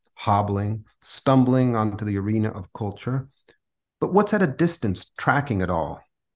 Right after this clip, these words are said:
or in close? Poetics, as detainee, marks it a fugitive in mind and gut. We were just about to jump out of here as the smoking debris began to cool,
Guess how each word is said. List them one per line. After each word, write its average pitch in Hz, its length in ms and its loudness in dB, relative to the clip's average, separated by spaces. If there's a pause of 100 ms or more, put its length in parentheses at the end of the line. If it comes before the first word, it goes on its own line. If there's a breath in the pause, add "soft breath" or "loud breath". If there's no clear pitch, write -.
(160)
or 95 540 0 (140)
in 113 240 4
close? - 680 -2 (640)
Poetics, - 680 -2
as 95 400 -8
detainee, 110 800 0 (460)
marks 95 380 0
it 90 80 -4
a 82 60 -10
fugitive 104 760 -4 (160)
in 87 200 -6
mind 95 520 -2 (180)
and 87 240 -8
gut. 101 380 -6 (1160)
We 202 200 -4
were 196 140 4
just 190 240 4
about 165 240 6
to 135 80 0
jump 147 420 2 (300)
out 131 220 2
of 123 120 -4
here 127 560 -2 (140)
as 104 140 -10
the 101 40 -10
smoking 123 540 2
debris 117 320 -2
began 107 400 -4
to - 140 -10
cool, 113 580 -2